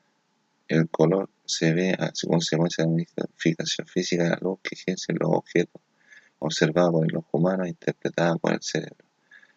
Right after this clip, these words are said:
Para que existan los colores se necesitan de una fuente de luz, el objeto iluminado por dicha fuente de luz, el ojo y el cerebro para percibir el color. Los colores son pilares básicos de información entre otros colores. Es posible percibir los colores más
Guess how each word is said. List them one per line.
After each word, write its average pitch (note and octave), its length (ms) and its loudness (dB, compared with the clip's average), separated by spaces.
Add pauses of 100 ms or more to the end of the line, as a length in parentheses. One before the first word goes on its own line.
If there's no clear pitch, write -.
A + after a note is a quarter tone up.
(100)
Para D3 160 2
que - 20 -2
existan D#3+ 380 0
los D#3+ 120 -4
colores - 280 -2
se - 100 -2
necesitan - 380 -2
de D#2+ 40 -2
una E2 240 -2
fuente - 360 -2
de - 60 -2
luz, - 300 -2 (480)
el - 140 2
objeto E2+ 360 0
iluminado E2+ 460 0
por E2 160 2
dicha - 240 -6
fuente - 380 -6
de - 60 -12
luz, G2+ 280 -6 (320)
el D#2 140 -2
ojo F#2 180 4
y D#2+ 80 2
el E2 60 0
cerebro E2+ 360 -4
para - 220 -6
percibir - 640 -8 (240)
el C#2 180 -12
color. D#2+ 360 2 (440)
Los - 140 -18
colores D#2+ 320 2
son - 140 -8
pilares G1+ 360 0
básicos - 360 -2
de - 100 -4
información - 400 -8
entre - 260 -4
otros - 280 -8
colores. - 360 -4
Es - 640 -20
posible E2+ 320 2
percibir D#2+ 400 0
los - 100 -14
colores - 260 -2
más - 100 -10